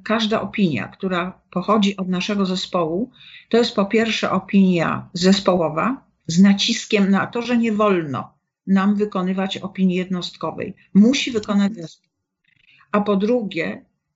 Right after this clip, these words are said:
opinie wykonujemy bardzo długo, więc ja mogę powiedzieć kilka w roku, ale grooming jest zjawiskiem,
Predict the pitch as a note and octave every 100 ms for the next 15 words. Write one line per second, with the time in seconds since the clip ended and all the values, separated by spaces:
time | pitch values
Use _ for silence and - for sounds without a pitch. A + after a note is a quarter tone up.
0 | _ F#3 F#3+ A3+ A3+ A#3 G#3 G#3 G3 G3
1 | G3+ F#3+ F#3 F3 A3 A3+ F#3 G3+ F#3 F#3
2 | F#3+ F3+ - - _ _ _ _ _ F3+
3 | G#3 G3+ - G#3+ G#3 G3 G3+ G3+ F#3+ F#3+
4 | - - D4 C#4 - A3+ F#3+ E3 D3 -
5 | - - _ _ _ _ - A3 G3 F#3
6 | A#3 - _ _ _ _ _ _ _ -
7 | G3+ C#4 D4 E3+ G3 C#4 - - - G3+
8 | G3+ F#3 G3+ F#3+ A#3 A#3+ - - F3 G#3+
9 | D#4